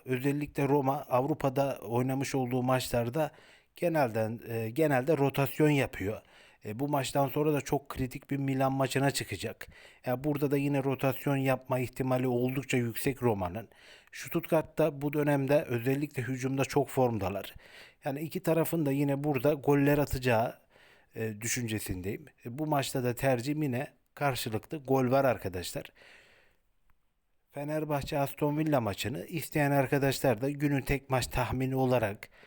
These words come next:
yine değerlendirebilirler. Günün kuponu Fenerbahçe Aston Villa K G var. Roma Stuttgart karşılıklı gol var.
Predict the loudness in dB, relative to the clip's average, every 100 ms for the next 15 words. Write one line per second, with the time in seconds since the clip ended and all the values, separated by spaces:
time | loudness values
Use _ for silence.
0 | -20 _ _ -4 -2 -2 0 4 4 4
1 | 2 0 -2 0 2 2 2 -2 -8 _
2 | _ _ -2 0 0 -2 -2 0 0 -2
3 | -4 0 0 2 0 2 0 0 -2 0
4 | 0 2 2 2 0 2 0 2 0 0
5 | -10 _ _ _ -20 _ _ _ _ 0
6 | 2 2 0 -4 -4 -4 0 -2 -2 -2
7 | 0 0 -4 -6 -4 2 2 2 0 -2